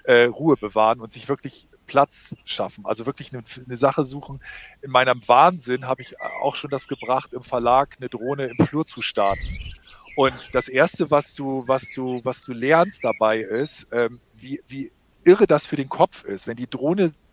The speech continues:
von dir weggedreht ist und wenn die Drohne zu dir gedreht ist. Und da verhält sie sich ja unterschiedlich, ob du nach rechts oder nach links drückst. Das heißt, du drehst, du, du, du drückst dann eventuell den Hebel nach rechts und sie fliegt nach links. Und wenn du dann, das, was mir dann bei, als an, am Anfang auch genau passiert ist, dann gegensteuern willst und du strick-,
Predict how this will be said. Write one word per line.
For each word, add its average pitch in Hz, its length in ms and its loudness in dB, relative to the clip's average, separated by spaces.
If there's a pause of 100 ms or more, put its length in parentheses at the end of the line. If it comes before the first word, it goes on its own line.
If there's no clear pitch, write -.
(140)
von 156 180 4
dir 135 160 4
weggedreht 180 560 0
ist 180 160 -4
und 143 140 -8
wenn 143 100 -2
die 143 80 -4
Drohne 147 300 -2
zu 151 160 -6
dir 131 180 2
gedreht 104 380 -8
ist. 117 200 -6 (400)
Und 151 180 2
da 156 100 6 (180)
verhält 143 320 6
sie 180 80 -6
sich 165 160 -6
ja 180 60 8
unterschiedlich, 175 560 2
ob - 80 0
du 156 80 0
nach 147 160 2
rechts 160 260 0
oder 147 160 2
nach 139 160 -2
links - 720 -6
drückst. 110 340 -4
Das 113 120 -4
heißt, 143 200 2
du 143 200 -8
drehst, 160 420 2
du, 139 80 -4
du, 135 220 -4
du 139 120 -8
drückst - 280 -4
dann 147 80 0
eventuell 139 640 2 (580)
den 135 120 4
Hebel 170 300 4
nach 143 200 4
rechts 165 240 4
und 147 80 -4
sie 147 80 -8
fliegt - 260 -8
nach 143 160 0
links. 185 400 -2
Und 143 140 -4
wenn 151 80 4
du 151 80 2 (160)
dann, 185 180 6 (340)
das, 127 220 -2
was 139 140 -2
mir 151 120 -6
dann 139 180 0
bei, 131 140 -2
als 123 180 -4
an, 131 200 -6
am 123 360 -8
Anfang 139 260 -10
auch 185 200 2
genau 135 200 4
passiert 131 300 -6
ist, 131 160 -6
dann 151 200 -2
gegensteuern 170 600 2
willst 139 180 -4
und 139 160 -8
du 139 120 -4
strick-, 160 420 -8